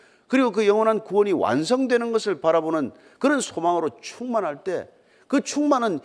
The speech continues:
이 땅을 채우는 충만이요, 이 땅을 충만에 깨닫게 하는 진정한 충만이 무엇인지를 알게 하는 충만이요, 예, 그것이 교회의 본질이라는 것입니다. 그러니까 우리가 늘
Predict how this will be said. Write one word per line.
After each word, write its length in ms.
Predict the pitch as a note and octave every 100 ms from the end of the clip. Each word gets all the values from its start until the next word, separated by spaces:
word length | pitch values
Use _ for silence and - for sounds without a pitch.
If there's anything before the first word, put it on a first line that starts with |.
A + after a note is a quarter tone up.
| -
이 120 | B3
땅을 340 | - D4 D4 -
채우는 440 | - G3+ G3 D3+
충만이요, 800 | - - F#3 C#3 F2+ F2 E2 - _ _
이 100 | D#3
땅을 460 | D3 F3 E3+ C3 F#2+ - _
충만에 540 | - C#4 B3 G3+ C3 - - _
깨닫게 440 | F#3+ A3 C4+ -
하는 340 | F3 C#3 F#2 - _ _ -
진정한 480 | F#3+ A3 C4+ C#4
충만이 340 | - C4 B3 F3
무엇인지를 680 | A#2+ D3+ D#3+ G3+ E3+ G#2 -
알게 400 | - G#2+ A2+ C3+
하는 260 | C3 C#3+ C3+
충만이요, 720 | - F3+ E3 C#3 D3 C#3+ - _ _ _ _ _ G2+
예, 280 | G2 D#2 - _ -
그것이 380 | C4+ C4+ C4
교회의 600 | - C#3 B2+ C3 B2+ G#2 - -
본질이라는 640 | - B2+ C3 C3+ A#2+ D#2 C2
것입니다. 400 | - - G1+ - _ _ _ _
그러니까 320 | A#3+ B3 C#4+
우리가 140 | B3 A#3
늘 300 | C#4+ C4+